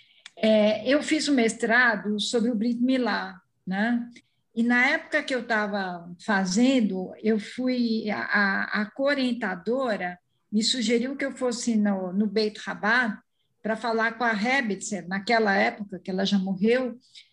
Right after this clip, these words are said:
pra saber da onde vinha a lei, né? A lei do, do Brit Milá. Eu sou de família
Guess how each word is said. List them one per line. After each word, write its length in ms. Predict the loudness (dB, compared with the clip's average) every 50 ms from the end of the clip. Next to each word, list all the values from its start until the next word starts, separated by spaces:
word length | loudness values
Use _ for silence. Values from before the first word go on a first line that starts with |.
| _ _ _ _
pra 400 | 0 2 2 4 4 2 2 0
saber 400 | 0 0 0 0 2 2 2 2
da 140 | 2 2 2
onde 240 | 2 0 0 -2 -2
vinha 540 | -4 -4 -2 -2 0 2 2 2 0 0 0
a 100 | 0 0
lei, 500 | 0 2 2 2 2 2 2 0 -4 -8 -14 _ _ -4
né? 400 | -2 0 2 2 2 0 -2 -2
A 100 | -2 -4
lei 300 | -2 -2 -2 -4 -4 -4
do, 360 | -6 -6 -6 -4 -6 -6 -4 -4
do 140 | -4 -4
Brit 300 | -4 -4 -4 -6 -4 -4
Milá. 420 | -2 0 0 0 -2 -4 -8 -12 -16 _ _ _ -20 -20 _ _ _ _ _ _ _ _
Eu 320 | 2 4 4 4 2 0
sou 240 | -2 -2 0 -2 -2
de 100 | -2 -6
família 920 | -6 -2 0 0 2 2 0 0 0 -2 0 0 0 0 -2 -4 -8 -12